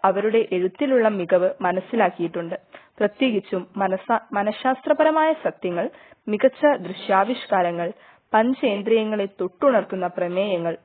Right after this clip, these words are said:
മുതലായവയ്ക്ക് ഫെമിനിസ്റ്റ് സംഘടനകൾ ചോപ്പിന്റെ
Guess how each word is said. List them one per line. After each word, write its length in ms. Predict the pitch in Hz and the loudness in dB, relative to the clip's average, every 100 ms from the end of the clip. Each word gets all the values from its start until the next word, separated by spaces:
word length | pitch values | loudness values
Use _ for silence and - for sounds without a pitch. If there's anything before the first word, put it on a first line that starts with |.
| - | -10
മുതലായവയ്ക്ക് 840 | 202 277 262 180 175 175 - 277 - _ _ _ | 0 2 4 2 0 -2 -6 -10 -10 _ _ _
ഫെമിനിസ്റ്റ് 600 | 269 262 302 370 - - | 2 4 4 0 -6 -8
സംഘടനകൾ 580 | 220 196 185 185 180 175 - _ - | -4 2 2 2 0 -2 -4 _ 0
ചോപ്പിന്റെ 600 | 226 220 220 262 262 277 | 4 4 2 -4 0 -2